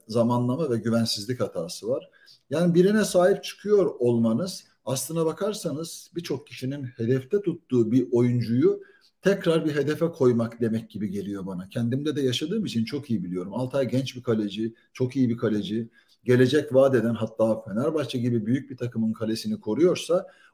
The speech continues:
o geleceği yakalamış ama daha fazlasını istiyorsa da bu piyasası açık birisi. Şimdi bu kişilikle alakalı kaleciler ve santraforlar biraz yalnızlardır. Bilhassa kaleci biraz daha yalnızdır.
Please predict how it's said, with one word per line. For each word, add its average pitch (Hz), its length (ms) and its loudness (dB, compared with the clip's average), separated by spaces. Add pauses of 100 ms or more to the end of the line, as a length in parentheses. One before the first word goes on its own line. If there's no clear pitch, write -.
o 135 120 2
geleceği 135 480 4
yakalamış 139 680 2 (300)
ama 151 240 -2
daha 147 240 2
fazlasını 135 540 0
istiyorsa 95 540 -4
da 180 240 0 (140)
bu 175 140 4
piyasası 147 440 0
açık 175 360 2
birisi. 101 340 -2 (500)
Şimdi 175 540 4 (280)
bu 226 160 -2
kişilikle 220 520 2
alakalı 120 500 4
kaleciler 147 640 2 (120)
ve 131 80 2
santraforlar 120 880 -2 (260)
biraz 151 540 2 (260)
yalnızlardır. 113 1000 0
Bilhassa 147 360 0
kaleci 123 360 0
biraz 139 320 4
daha 98 160 2
yalnızdır. 87 760 -8